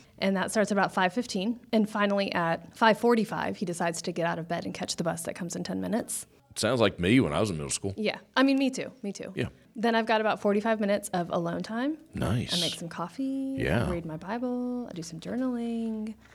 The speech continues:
Speaker 1: Nice and quiet. And then I get my other kids up.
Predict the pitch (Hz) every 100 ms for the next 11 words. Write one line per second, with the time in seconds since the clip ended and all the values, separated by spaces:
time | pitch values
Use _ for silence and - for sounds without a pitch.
0 | - - - 165 - - 254 240 233 233
1 | - - - - - 190 185 196 196 196
2 | 196 - 180 - 170 294 311 302 294 285
3 | 269 262